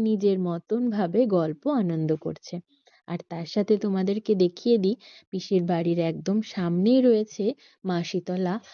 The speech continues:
আর মা কালীর মন্দির। সকলের সাথে গল্পে আনন্দে রাতটাও অনেক হয়ে গেছে, এবার আমাদের খাওয়া দাওয়া করে আবার বেরিয়ে পড়তে হবে। তবে আজকের খাবারগুলো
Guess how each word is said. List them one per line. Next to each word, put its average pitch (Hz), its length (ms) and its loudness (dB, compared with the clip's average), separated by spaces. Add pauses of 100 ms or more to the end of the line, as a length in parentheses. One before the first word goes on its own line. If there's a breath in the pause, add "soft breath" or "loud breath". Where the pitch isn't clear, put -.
(180 loud breath)
আর 175 140 -4
মা 170 180 -2 (120)
কালীর 160 400 0
মন্দির। 165 460 2 (880 soft breath)
সকলের 190 600 -18
সাথে 220 420 -16 (680 soft breath)
গল্পে 170 540 -2
আনন্দে 220 540 2 (240)
রাতটাও 190 560 -2 (160)
অনেক 190 360 2
হয়ে 175 240 0
গেছে, 175 320 -6 (340 soft breath)
এবার 180 300 2
আমাদের 170 420 0
খাওয়া 185 340 -2
দাওয়া 254 260 2
করে 240 260 2 (320 loud breath)
আবার 185 340 0
বেরিয়ে 202 380 2
পড়তে 175 380 -8
হবে। 170 280 -4 (360)
তবে 180 260 0
আজকের 170 440 -2
খাবারগুলো 220 720 2